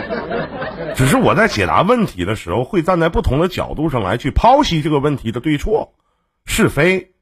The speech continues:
对不对？你在他家过得开心吗？你跟他过了十三年，十三年你得到了什么？你除了给他生了两个孩子，你得到了什么？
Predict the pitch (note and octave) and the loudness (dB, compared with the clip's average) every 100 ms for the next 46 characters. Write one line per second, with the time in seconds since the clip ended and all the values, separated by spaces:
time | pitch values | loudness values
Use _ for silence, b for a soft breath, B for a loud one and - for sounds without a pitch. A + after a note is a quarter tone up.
0 | _ _ _ C4+ B3 G3+ F#3 D3+ b b | _ _ _ 2 4 4 2 0 b b
1 | D#3+ D3 A#3+ A#3 A3+ A#3 A#3 G3 E3+ G3+ | 0 2 2 4 4 4 2 -2 0 0
2 | G#3 D3 C#3 C3+ D#3 A3 G#3+ G3+ E3+ G3 | 0 -2 -2 -2 0 -2 0 0 0 -2
3 | F3+ G#3 A3 F#2+ B1+ - _ _ _ - | 0 0 0 -4 -8 -18 _ _ _ -2
4 | A#3+ C4 C4+ C4+ A#3+ A3+ F3+ F#2+ G2+ D3+ | 0 2 4 4 2 0 -2 -2 0 2
5 | A#3+ G3 B2 D2+ A#1 A#1 _ _ _ E3 | 4 4 0 -8 -14 -20 _ _ _ -2
6 | F3 G3 C4+ C4 E3 G3+ A3+ A3+ E3+ G2 | 0 2 4 4 2 0 0 0 0 0
7 | C#3 B2+ D#3+ D3 F#2 E2+ D3 A#2+ D2 A#1 | -2 0 0 -2 -2 2 2 0 -6 -14
8 | A1 | -20